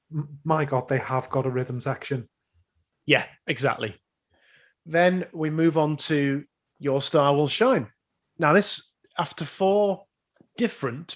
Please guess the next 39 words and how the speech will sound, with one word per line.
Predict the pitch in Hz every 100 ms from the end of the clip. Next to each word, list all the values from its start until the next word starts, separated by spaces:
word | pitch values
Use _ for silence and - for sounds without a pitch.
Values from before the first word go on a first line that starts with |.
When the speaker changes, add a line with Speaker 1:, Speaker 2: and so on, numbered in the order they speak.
| -
Speaker 2:
but |
all | 127 139 139
very | 120 113 139 139 135
guitar-heavy | 127 131 - 131 123 110 127 113 117
tracks, | - 113 104 - - - - _ _ _ _ _ _ _ _ _ -
I | 147 156
think | 156 143
this | 143
is | 139
a | 127
nice | 117 120 -
change | - 113 107
of | 113
pace, | 113 104
to | -
be | 123
honest | 120 113 110
with | 113
you. | 131 _ _ _ _ _ _ _ _
Speaker 1:
Yeah, | 202 202
I, | - 185 190
I | 185 170
wrote, | 165 165 147 - -
I, | 180 175 165
I | 165
wrote | 151 165 147
down, | 151 147 147 139 -
it's | 156 - -
enjoyable, | 156 147 151 143 147 143
different | 160 143 147
to | 147
what's | 139 -
gone | - 139
before. | 131 - 143 143 - - - _ -
Uh, | 220 214 214 214
it's | 160
certainly | 185 175 165
something | 160 151 147
we're, | 147